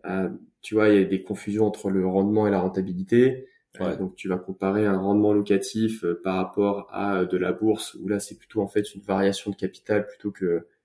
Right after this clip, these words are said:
Speaker 1: en fait, un rendement sur ton capital. Euh, l'effet de levier est mal compris aussi. C'est vrai que six pour cent en immobilier, au final, ne vont pas te faire six pour cent parce que tu vas faire un levier fois dix ou fois cinq dessus.
Speaker 2: Bien
Speaker 1: Donc,
Speaker 2: sûr.
Speaker 1: euh, tu vois, euh,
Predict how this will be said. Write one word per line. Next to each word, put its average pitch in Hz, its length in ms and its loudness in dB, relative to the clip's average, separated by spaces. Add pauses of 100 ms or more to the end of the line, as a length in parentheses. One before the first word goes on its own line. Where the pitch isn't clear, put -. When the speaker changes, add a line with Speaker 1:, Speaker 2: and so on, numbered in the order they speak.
(120)
Speaker 1:
en 98 100 -16
fait, 98 220 -4
un 85 340 -4
rendement 98 380 0
sur 98 160 -10
ton - 140 -10
capital. 117 640 -2 (680)
Euh, 90 420 -4
l'effet 95 300 -2
de 101 80 -4
levier 104 340 4
est 95 40 4
mal 92 280 2
compris 98 300 -2
aussi. 123 340 0 (100)
C'est 90 80 -4
vrai 101 160 -4
que 90 300 -6 (240)
six - 280 -6
pour 104 160 -4
cent 113 180 2
en 104 100 4
immobilier, 101 680 2 (300)
au - 60 -12
final, 113 360 2
ne 104 80 4
vont 98 200 0
pas 107 180 -2
te 104 140 -2
faire 104 200 -2
six - 160 -10
pour 107 180 -4
cent 139 160 0
parce 92 180 -4
que - 80 -6
tu - 160 -4
vas 90 60 -2
faire 101 180 -6
un 95 80 -2
levier 95 340 2
fois 95 240 2
dix 107 260 -4
ou - 40 -18
fois - 180 -2
cinq 202 220 -2
dessus. 110 320 -2 (460)
Speaker 2:
Bien 85 120 -6
Speaker 1:
Donc, 90 240 -2
Speaker 2:
sûr. 98 120 -2
Speaker 1:
euh, 92 120 0
tu 104 160 -4
vois, 110 260 6
euh, 90 60 0